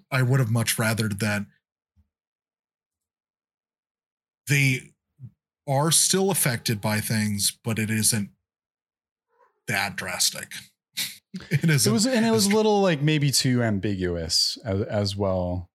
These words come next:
Speaker 1: Yeah.
Speaker 2: Uh, to your,
Speaker 1: That, well,
Speaker 2: to your,
Speaker 1: that too.
Speaker 2: to your point. I mean, that, that ambiguity can be effective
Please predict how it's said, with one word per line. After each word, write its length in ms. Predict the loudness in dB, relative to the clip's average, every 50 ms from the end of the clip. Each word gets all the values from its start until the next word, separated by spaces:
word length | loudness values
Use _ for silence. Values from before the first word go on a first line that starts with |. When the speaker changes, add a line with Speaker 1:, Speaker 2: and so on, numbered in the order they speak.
| _ _ _ 2
Speaker 1:
Yeah. 400 | 2 4 4 2 2 0 -2 -2 -4
Speaker 2:
Uh, 40 | -4
to 120 | -4 -2 -2
your, 100 | 0 2
Speaker 1:
That, 260 | 2 2 2 2 2
well, 100 | 2 2
Speaker 2:
to 60 | 2 2
your, 100 | 2 0
Speaker 1:
that 80 | 0 -2
too. 180 | -6 -6 -6 -4
Speaker 2:
to 120 | -2 -2
your 160 | 0 0 -2
point. 360 | -2 -2 -2 -2 0 -2 0
I 80 | 0 0
mean, 140 | 0 0 0
that, 220 | 0 -2 -2 -2 -2
that 120 | -2 0 0
ambiguity 560 | 0 0 0 0 0 0 0 0 0 0 -2
can 480 | -2 -2 -2 0 0 0 -2 -4 -6 -8 _ _ _ _ _
be 440 | -4 -2 -2 0 0 -2 -2 -4 -4
effective 840 | -6 -4 -2 -2 -2 -2 -2 -2 -2 -2 -2 -4 -8 -10 -14 -18